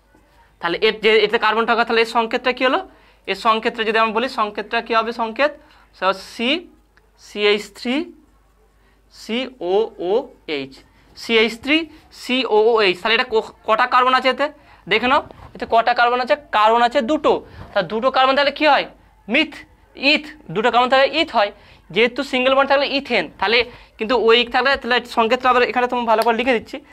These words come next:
যাতে তোদের ক্লিয়ার হয়ে যায়। তাহলে দেখে নাও কী পেলাম, এটা হচ্ছে সিএইচ থ্রি সিওওএইচ। normally দুটো কার্বন থাকলে হয়,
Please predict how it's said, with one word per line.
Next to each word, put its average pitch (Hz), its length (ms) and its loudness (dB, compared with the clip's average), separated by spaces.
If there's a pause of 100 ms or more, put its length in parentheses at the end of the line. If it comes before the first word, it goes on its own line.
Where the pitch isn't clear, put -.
(300)
যাতে 202 160 -2
তোদের 214 160 2 (140)
ক্লিয়ার 240 280 2
হয়ে 208 100 2
যায়। 226 140 -2 (600)
তাহলে 202 180 0
দেখে 208 220 -2
নাও 294 260 0 (300)
কী 233 100 -4
পেলাম, 240 280 4
এটা 247 140 0
হচ্ছে 247 320 -2 (360)
সিএইচ 214 1120 -2 (180)
থ্রি 302 320 -4 (320)
সিওওএইচ। 185 1700 -2 (400)
normally 254 500 4 (260)
দুটো 208 240 0
কার্বন 254 320 4
থাকলে 262 240 0
হয়, 269 260 2